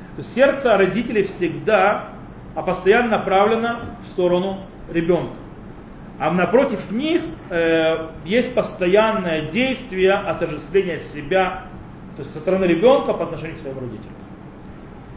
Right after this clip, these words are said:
То есть, в принципе, э, человек,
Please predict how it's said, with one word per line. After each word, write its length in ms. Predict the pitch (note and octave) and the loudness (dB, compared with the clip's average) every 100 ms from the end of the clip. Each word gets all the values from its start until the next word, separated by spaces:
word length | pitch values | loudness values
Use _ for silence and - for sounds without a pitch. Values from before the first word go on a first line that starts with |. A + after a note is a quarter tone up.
| - - | -16 -6
То 60 | F3 | -4
есть, 160 | E3+ | -4
в 20 | - | 0
принципе, 640 | C4+ F#4+ - C4+ C4 B3+ | 2 2 2 0 2 4
э, 840 | C4+ C4 G#3+ G#3 G3+ G3+ G3+ G#3 G#3 - - | 4 2 4 4 6 4 4 2 0 -6 -14
человек, 760 | - - G#3+ G3 F3+ D4 D#4+ D#4 | -8 2 4 6 4 4 4 2